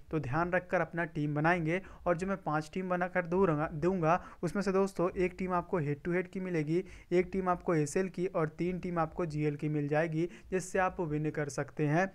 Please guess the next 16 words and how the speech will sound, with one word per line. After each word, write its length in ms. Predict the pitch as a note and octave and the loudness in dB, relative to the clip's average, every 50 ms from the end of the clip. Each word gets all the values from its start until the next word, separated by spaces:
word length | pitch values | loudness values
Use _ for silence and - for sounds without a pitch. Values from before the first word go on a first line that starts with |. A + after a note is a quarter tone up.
| - - - - D#3 | -10 -18 -14 -2 2
जो 140 | F3 F3 | 2 4
head 220 | C#3 C#3+ D#3 D3+ - | 4 4 0 0 0
to 140 | F#3 F3 F3+ | 0 2 2
head 180 | G3 F#3+ - G3 | 2 2 0 0
और 140 | E3+ F3 - | 0 0 2
एसएल 280 | F3 D3+ D#3+ - F3+ | 0 0 0 0 2
वाली 200 | F#3 F3+ F3 F3 E3+ | 2 2 2 0 -2
टीम 180 | F3+ F3+ F3 | -2 -2 -2
होगी, 260 | E3+ F3 F3 F3 G3 G3+ | -2 -2 -2 -2 -2 -2
उसको 300 | F3+ D#3 - - E3+ D#3+ | -2 -2 -4 -4 -2 0
भी 120 | D#3+ E3 | 0 2
आप 160 | E3 E3 D#3 C#3+ | 2 0 0 -2
जीएल 280 | C#3+ D3 D3+ D3 D3 | -2 -2 -2 0 0
में 100 | D3+ D3+ | 0 -2
लगा 240 | D3 C#3+ D3 D#3 E3+ | -2 0 0 0 0
पाएंगे। 140 | E3+ - E3+ | 2 2 0